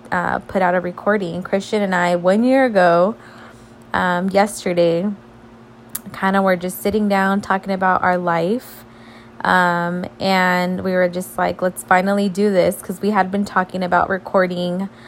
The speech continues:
a podcast for so long, uh, for months and months prior, and we were finally like, "You know what? Let's just do it." So one year ago yesterday, we recorded our first episode, um, <laughs>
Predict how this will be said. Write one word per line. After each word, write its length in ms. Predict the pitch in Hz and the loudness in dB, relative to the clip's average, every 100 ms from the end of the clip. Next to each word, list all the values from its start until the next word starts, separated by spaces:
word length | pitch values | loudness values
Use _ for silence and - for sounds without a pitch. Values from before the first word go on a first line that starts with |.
| - - 185 | -20 -10 -10
a 40 | |
podcast 800 | - 196 180 190 185 170 - - | -2 2 2 2 0 0 0 -4
for 160 | 190 | -4
so 420 | 185 - - 190 190 | -4 -6 2 4 6
long, 540 | 196 165 156 165 208 | 4 4 4 2 -2
uh, 200 | - 185 | -2 -2
for 220 | 196 202 190 | 0 2 4
months 320 | 185 196 208 | 2 0 0
and 120 | 202 | 0
months 280 | 185 190 - | 0 -4 -8
prior, 600 | - 196 170 160 165 208 - - - - - - | -2 2 2 2 0 -4 -10 -20 -20 -20 -12 -4
and 120 | 202 | 0
we 120 | 196 | 2
were 160 | 190 190 | 2 2
finally 480 | 190 185 190 185 185 | 2 0 0 -2 0
like, 240 | 180 180 | 0 0
"You 100 | 214 | 0
know 140 | 285 | 4
what? 340 | 285 262 311 - | 6 4 2 2
Let's 260 | 202 202 | 2 2
just 220 | 233 220 - | -6 -6 2
do 140 | 254 | 4
it." 200 | 190 - | 4 2
So 120 | 190 | -2
one 260 | 180 190 214 | 2 2 2
year 180 | 220 220 | 0 0
ago 140 | 220 | 2
yesterday, 520 | 214 196 208 - 196 | 4 2 0 -4 -4
we 120 | 180 | -2
recorded 480 | 175 175 - 185 180 | -2 -2 -2 -2 0
our 140 | 180 185 | -2 -4
first 460 | - 190 226 - - | 0 0 0 -2 0
episode, 760 | 180 180 180 165 165 180 254 - - - - - - - - | 2 2 0 -2 0 0 -2 -8 -20 -20 -20 -20 -20 -18 -2
um, 640 | 190 185 180 175 175 190 - - | 2 4 4 0 -2 -6 -10 -18
<laughs> 160 | - | -8